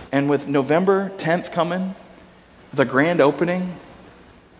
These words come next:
what would it look like if each one brought one? What could God do with that?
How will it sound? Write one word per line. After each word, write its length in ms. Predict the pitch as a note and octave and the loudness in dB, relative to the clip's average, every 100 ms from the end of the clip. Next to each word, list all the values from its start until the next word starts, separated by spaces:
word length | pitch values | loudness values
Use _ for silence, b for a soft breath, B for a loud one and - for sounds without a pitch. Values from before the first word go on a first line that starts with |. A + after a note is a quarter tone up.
| - | -12
what 160 | C#3 E3+ | -4 0
would 100 | F#3 | 0
it 60 | |
look 240 | C3+ D3 - | 2 0 2
like 240 | A#2 - | 2 2
if 120 | G#2+ - | -8 -2
each 280 | D#3 D#3+ D3 | 0 0 2
one 420 | C3 B2 A#2+ A#2+ - - - - - - - | 2 2 0 -6 -14 -20 -20 -20 -20 -20 -4
brought 280 | B2 C3 B2 | 2 2 2
one? 220 | A2 F#2+ - - - - - - - - - _ _ _ - | -6 -8 -12 -20 -20 -20 -20 -20 -20 -20 -20 _ _ _ 0
What 140 | D3+ D#3 | 0 2
could 120 | F3+ | 0
God 240 | E3 D#3+ | 0 2
do 120 | D3 | 2
with 180 | F#3 - | 2 2
that? 200 | - - | -6 -8